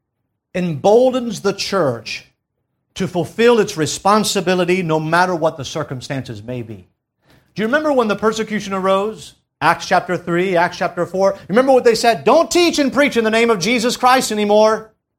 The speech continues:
Don't preach in his name." <laughs> Peter says, "Well, we cannot but speak the things which we have seen and heard. We can't do that."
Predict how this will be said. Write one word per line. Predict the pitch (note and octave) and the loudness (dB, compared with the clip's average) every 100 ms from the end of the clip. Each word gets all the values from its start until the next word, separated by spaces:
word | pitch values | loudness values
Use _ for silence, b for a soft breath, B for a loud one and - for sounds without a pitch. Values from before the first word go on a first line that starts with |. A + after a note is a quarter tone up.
| _ A#3 | _ 2
Don't | C4+ | 4
preach | D4 F4+ E4+ | 4 4 2
in | C#4 | 0
his | C4 G#3+ | 0 2
name." | C4 C4+ C4+ F3+ C#3+ _ _ _ _ _ _ _ - | 2 2 0 -4 -16 _ _ _ _ _ _ _ -8
<laughs> | A3 G#3 _ - | -8 -8 _ -2
Peter | A3+ F3+ | 0 0
says, | A3+ D#3 | -2 -4
"Well, | C3+ - _ _ _ _ _ _ - | -6 -10 _ _ _ _ _ _ 0
we | A3 | 0
cannot | G#3+ B3+ C#4 G4+ G4+ | 2 4 6 4 4
but | F#4 | 2
speak | - F4 E4 E3+ | 2 4 2 4
the | F3+ A3 | 0 4
things | B3 A#3+ G#3+ E3 | 4 4 0 -2
which | G3+ | -4
we | A3 A3+ | -2 0
have | G3 D3+ | 0 -2
seen | - C#4+ C4 A3 | 0 2 2 2
and | G3+ | 0
heard. | C#3+ C#4+ F4+ D4 F#3 E3+ | 2 4 6 6 4 0
We | A#3+ | 2
can't | C#4+ D#4+ C4 F3 | 4 4 2 0
do | D#4+ G4 | 4 4
that." | C#4+ G#3 C#3+ C3 _ - | 6 4 2 -2 _ -20